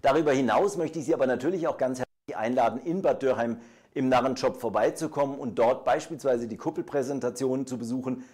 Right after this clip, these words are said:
dort beispielsweise auch in die V-R-Brillen einzusteigen. Es würde mich freuen. Ich danke Ihnen auf jeden Fall bis hierher für Ihre,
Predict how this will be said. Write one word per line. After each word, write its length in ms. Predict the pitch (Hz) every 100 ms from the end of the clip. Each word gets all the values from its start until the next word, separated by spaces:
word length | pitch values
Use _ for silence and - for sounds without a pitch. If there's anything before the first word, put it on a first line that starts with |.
| _ _
dort 340 | 123 120 -
beispielsweise 800 | 123 123 156 147 104 123 117 123
auch 160 | 123 110
in 140 | 160
die 100 | 120
V-R-Brillen 840 | 113 113 - - 120 120 110 104 110
einzusteigen. 680 | 127 170 175 151 - 135 127 - - _ -
Es 180 | 131
würde 220 | 147 139 127
mich 160 | 104
freuen. 400 | - 123 143 170 - - _ _
Ich 140 | 139 -
danke 260 | 131 127
Ihnen 140 | 139 123
auf 120 | 95
jeden 220 | 120 143
Fall 240 | 117 120
bis 200 | 120 120 -
hierher 320 | 127 123 127
für 140 | 127
Ihre, 340 | 113 110 117